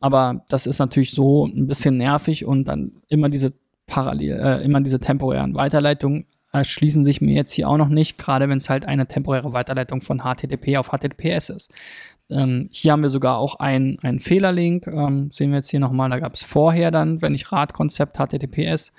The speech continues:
äh, H T T P E statt Ilmenau Radkonzept, äh, Stadtplan <laughs> Ilmenau, meine Güte, Radkonzept aufrufe,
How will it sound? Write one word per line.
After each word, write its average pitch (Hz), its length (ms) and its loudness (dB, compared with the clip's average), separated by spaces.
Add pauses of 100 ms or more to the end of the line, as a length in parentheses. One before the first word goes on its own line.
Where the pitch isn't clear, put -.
(220)
äh, 139 80 -2
H 165 160 0
T 151 100 -4
T 147 120 -4
P - 160 0
E 170 260 0 (320)
statt - 360 -4
Ilmenau 151 380 4
Radkonzept, 156 720 -4 (520)
äh, 135 160 2
Stadtplan 127 560 0
<laughs> 139 40 6
Ilmenau, 127 300 4
meine 123 220 0
Güte, 127 320 -4
Radkonzept - 680 -4
aufrufe, 143 440 0